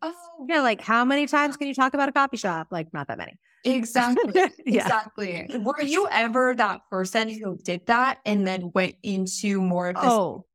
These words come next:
Speaker 1: theme?
Speaker 2: Yeah. Yeah. Because I was so obsessed with being relatable. So I was like,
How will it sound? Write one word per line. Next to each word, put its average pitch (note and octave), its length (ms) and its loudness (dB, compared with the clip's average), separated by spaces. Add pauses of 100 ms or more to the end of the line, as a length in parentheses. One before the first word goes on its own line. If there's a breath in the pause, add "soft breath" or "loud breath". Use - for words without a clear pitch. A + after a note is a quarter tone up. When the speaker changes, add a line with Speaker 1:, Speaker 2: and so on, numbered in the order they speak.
(100)
Speaker 1:
theme? G#3 360 0 (580)
Speaker 2:
Yeah. F#3 260 0 (320)
Yeah. A3+ 300 2
Because C4 360 2
I C#4 100 4
was C#4 160 0
so E4 200 4
obsessed E4+ 300 0
with A#3+ 80 -8
being C4+ 200 -4
relatable. A#3+ 520 2
So A3 100 -4
I G#3 40 0
was G3 100 -2
like, G3 160 -2